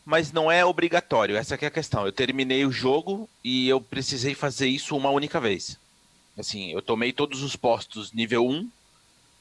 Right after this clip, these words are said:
eu explorei todos eles pra ganhar o combustível e depois eu retomei um deles mais duas vezes. Não foi obrigatório. Eu fiz simplesmente pra que eu conseguisse cons-, é, mais rapidamente ter o material necessário pra eu evoluir minha base até onde eu precisava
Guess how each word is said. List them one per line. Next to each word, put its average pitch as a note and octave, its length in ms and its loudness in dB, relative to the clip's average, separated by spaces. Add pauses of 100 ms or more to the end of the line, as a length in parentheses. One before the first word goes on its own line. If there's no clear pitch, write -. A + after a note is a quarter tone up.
(560)
eu A2+ 400 2
explorei C3+ 520 2
todos C#3 360 -2
eles A#2+ 220 0
pra B2 200 -2
ganhar A#2+ 640 0
o G#2+ 80 -8
combustível C#3+ 800 -4
e - 40 -4
depois D3+ 300 0
eu C#3 80 -2
retomei D3+ 640 0
um D3+ 120 -4
deles D3 320 2
mais C#3+ 220 -2
duas C3+ 320 0
vezes. F#2+ 540 -10 (1200)
Não C3 220 2
foi C#3 260 2
obrigatório. C3+ 540 2
Eu G2+ 40 0
fiz C3 200 -2
simplesmente B2+ 760 -6
pra - 160 -4
que - 100 -4
eu B2 40 -2
conseguisse A#2+ 760 -6
cons-, - 340 -8
é, G#2 260 0
mais B2+ 280 0
rapidamente A#2+ 640 -2
ter A2+ 160 0
o A2+ 120 0
material A2 420 -2
necessário B2+ 480 -2
pra C3+ 180 0
eu C#3 120 4
evoluir B2+ 380 2
minha B2+ 160 0
base A2+ 280 2
até A2 140 -4
onde A2+ 120 -4
eu A2 40 -10
precisava D3 680 2